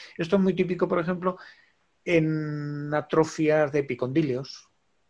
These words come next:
porque hay un problema en el nervio radial, de pinzamiento, bien en el codo o bien en el cuello. Entonces, son muy características estas curvas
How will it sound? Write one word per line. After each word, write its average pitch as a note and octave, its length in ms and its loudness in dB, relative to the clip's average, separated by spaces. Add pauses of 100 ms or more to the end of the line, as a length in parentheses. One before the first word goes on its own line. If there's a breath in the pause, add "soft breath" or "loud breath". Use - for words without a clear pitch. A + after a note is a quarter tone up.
(140)
porque B2 340 -2
hay C3 200 0
un B2+ 160 -8
problema A#2+ 680 -6
en B2 180 -8
el A#2 80 -10
nervio A#2+ 320 -6
radial, C#3+ 520 -4 (680)
de B2 180 -6
pinzamiento, B2 800 -6
bien B2 180 -4
en D3 80 -6
el D3+ 140 -4
codo F#3+ 380 2 (400 loud breath)
o C#3 160 0
bien B2+ 240 -6
en G#2+ 80 -8
el G#2+ 80 -10
cuello. B2+ 380 0 (600 soft breath)
Entonces, E3 440 0 (180)
son G3 200 -6
muy F#3+ 180 0
características C#3+ 840 -2
estas C3 240 -8
curvas D#3 520 -2